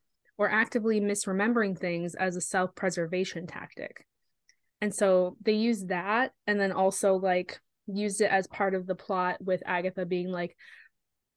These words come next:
"You didn't, you had so much self-doubt that you didn't even remember what your brother looked like, so I got to use this fake-ass neighbor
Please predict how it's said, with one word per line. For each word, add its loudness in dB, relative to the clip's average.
"You 6
didn't, 6
you 2
had 2
so 0
much 0
self-doubt 0
that -4
you -2
didn't 0
even -2
remember -2
what 2
your -2
brother -4
looked -4
like, -2
so -6
I 0
got -4
to -8
use -6
this -8
fake-ass -2
neighbor -4